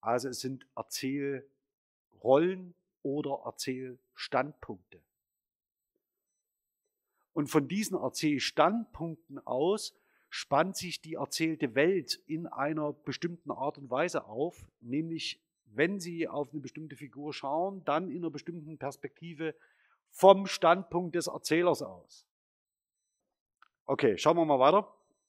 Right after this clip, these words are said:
Also, nichts Neues. Ähm, das, was hier passiert, ist mehr oder weniger, dass Sie beobachten können, wie ein Erzähler, äh, von seinem Standpunkt aus die Welt in einer bestimmten Art und Weise sprachlich sortiert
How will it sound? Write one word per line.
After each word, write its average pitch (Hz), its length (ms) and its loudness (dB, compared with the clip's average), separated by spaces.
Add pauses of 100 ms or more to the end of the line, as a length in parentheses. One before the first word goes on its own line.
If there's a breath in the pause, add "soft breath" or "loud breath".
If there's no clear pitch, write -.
(960)
Also, 147 560 10 (460)
nichts 165 320 -2
Neues. 180 600 4 (640)
Ähm, 151 680 0
das, 170 160 2
was 175 120 4
hier 175 100 2
passiert, 165 460 2
ist 170 120 -6
mehr 165 180 0
oder 160 120 -2
weniger, 156 240 -4
dass 135 140 -6
Sie 143 340 -6 (120)
beobachten 151 560 -2
können, 156 240 -4
wie 139 100 -4
ein 139 180 -2
Erzähler, 135 640 -4 (340)
äh, 120 200 2
von 185 240 4
seinem 147 220 2
Standpunkt 139 500 -4
aus 123 320 -6
die 131 100 -12
Welt 123 240 -6
in 127 60 -16
einer 120 80 -14
bestimmten 127 320 -8
Art 131 180 -2
und 123 80 -12
Weise 120 240 -4
sprachlich 113 680 -8 (840)
sortiert 131 580 0